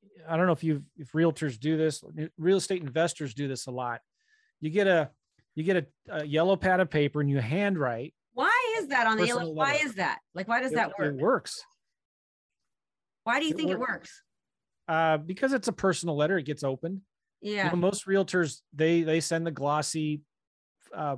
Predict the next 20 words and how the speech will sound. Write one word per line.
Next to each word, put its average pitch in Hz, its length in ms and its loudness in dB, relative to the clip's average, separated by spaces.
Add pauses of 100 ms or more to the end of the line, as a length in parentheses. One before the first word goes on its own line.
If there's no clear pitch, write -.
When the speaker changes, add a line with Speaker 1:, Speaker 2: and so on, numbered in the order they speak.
(100)
Speaker 1:
postcards, 147 720 0
you 143 80 -8
know, 139 260 -6
just 156 360 -8
listed, 147 340 -6
and, 131 140 -10 (640)
you 147 160 -2
know, 151 80 0
they 151 140 4
do 165 160 2
some 160 240 0
play 160 280 2
on 151 220 2
words 143 380 0
on 139 100 -2
their 139 160 0
last 135 360 -2
name, 135 300 -6
you 135 100 -4
know, 131 260 -4